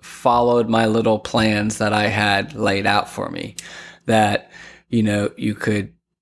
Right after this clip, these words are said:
say, "Oh, well, th-, you know, the Lord could use you in this way or that way." And, you know, it, it just, sometimes we sprinkle Jesus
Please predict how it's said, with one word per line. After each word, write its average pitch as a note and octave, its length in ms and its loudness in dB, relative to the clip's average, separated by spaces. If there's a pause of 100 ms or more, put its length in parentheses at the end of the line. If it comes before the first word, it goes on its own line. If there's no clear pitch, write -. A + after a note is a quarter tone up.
(160)
say, A2+ 800 2
"Oh, A#2+ 200 0
well, A2 240 0
th-, B2 140 -6
you B2+ 120 0
know, G#2 180 -2
the A2 100 -2
Lord A#2+ 280 2
could A#2 180 -4
use A#2+ 260 2
you B2 100 2
in A2+ 120 0
this A#2 280 -2
way A#2+ 160 0
or A#2 120 -2
that A2+ 280 -2
way." A#2 480 0
And, A2 480 -4
you C3+ 160 -2
know, A#2 260 2
it, B2+ 320 -2 (120)
it C3 160 -2
just, - 520 0 (1600)
sometimes E3 640 0
we C3 120 0
sprinkle D#3+ 680 0
Jesus B2 920 0